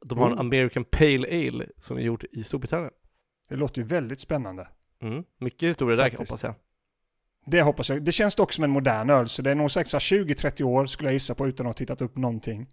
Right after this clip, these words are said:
Speaker 1: Mm.
Speaker 2: Den känns som det.
Speaker 1: Mycket möjligt.
Speaker 2: Vi får se. Så nej, men vi går, vi, <laughs> vi går vidare med våra liv. Vi har alla hjärtans dag imorgon,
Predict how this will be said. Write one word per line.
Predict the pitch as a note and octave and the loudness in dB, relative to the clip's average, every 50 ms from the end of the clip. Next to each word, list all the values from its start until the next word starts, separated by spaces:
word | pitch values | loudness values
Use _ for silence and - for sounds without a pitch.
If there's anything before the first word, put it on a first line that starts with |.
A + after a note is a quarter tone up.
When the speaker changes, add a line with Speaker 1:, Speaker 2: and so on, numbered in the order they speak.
| _ _ _ _ _ _ _ _ _ _ - | _ _ _ _ _ _ _ _ _ _ -12
Speaker 1:
Mm. | C3 F3 G#3 _ | -10 -10 -10 _
Speaker 2:
Den | - C3 | -6 -4
känns | - E3 D#3+ D3+ | 0 0 0 0
som | - D3 | 0 -2
det. | C3+ A2+ F#2+ - _ _ _ _ _ - | -2 -2 -4 -8 _ _ _ _ _ -12
Speaker 1:
Mycket | C#3+ - - C3 | -12 -8 -6 -4
möjligt. | A#2+ B2+ C#3 - - - _ _ _ - | -4 -4 -4 -8 -12 -20 _ _ _ -12
Speaker 2:
Vi | - | -8
får | B2+ - | -4 -2
se. | G3 F#3 - - - _ _ _ _ _ _ - | 0 0 0 -2 -6 _ _ _ _ _ _ -12
Så | - C3+ C3 | -6 -2 2
nej, | D3+ D#3+ F3 | 2 2 2
men | F3 E3+ E3+ | 2 2 2
vi | E3+ F3 D#3+ | 4 2 2
går, | D3 D#3 E3 D#3+ D#3 - - | 4 2 0 0 -2 -6 -8
vi, | E3+ E3 E3 - - C#3 D3 | -4 -4 -2 -2 -2 -2 0
<laughs> | D3+ | 2
vi | F3 | 4
går | D#3+ G3 F#3+ | 8 10 10
vidare | G#3 F#3+ C#3+ C3 | 10 10 8 8
med | C3 B2+ | 6 8
våra | B2+ B2+ C#3+ | 8 8 8
liv. | D#3+ E3+ D#3+ D#3 E3 E3+ D3+ A#2+ G#2 | 8 8 8 8 6 4 0 -4 -4
Vi | C#3+ D3 | 0 4
har | D#3 E3 D#3+ D#3 | 6 8 8 10
alla | D3+ D3 D3 | 10 10 10
hjärtans | C#3+ C#3 D#3+ D3 C3+ | 8 8 4 0 2
dag | - D#3 D3+ D3 | 4 6 6 6
imorgon, | D3 D#3 D3+ C#3 C3+ C#3 D#3+ D#3+ | 6 6 6 6 6 4 4 0